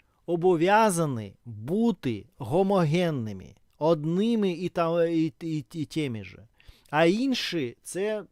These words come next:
такі, ну, вони не, не должны існувати. Це якісь виродки. І їх потрібно убивати.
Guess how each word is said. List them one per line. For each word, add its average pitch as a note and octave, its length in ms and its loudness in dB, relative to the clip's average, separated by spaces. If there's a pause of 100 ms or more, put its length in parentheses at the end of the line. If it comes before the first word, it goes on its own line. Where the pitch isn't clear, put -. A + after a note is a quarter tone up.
такі, G3 460 -10
ну, E3 380 -10
вони D#3+ 480 -6
не, F3+ 260 0
не F#3 160 0
должны G#3 400 0
існувати. C3 760 -6 (640)
Це G3 220 2
якісь F#3 520 0
виродки. B2+ 880 -4 (1000)
І D3+ 80 -10
їх G#3 320 -4
потрібно F3+ 840 -2
убивати. D#3 720 -2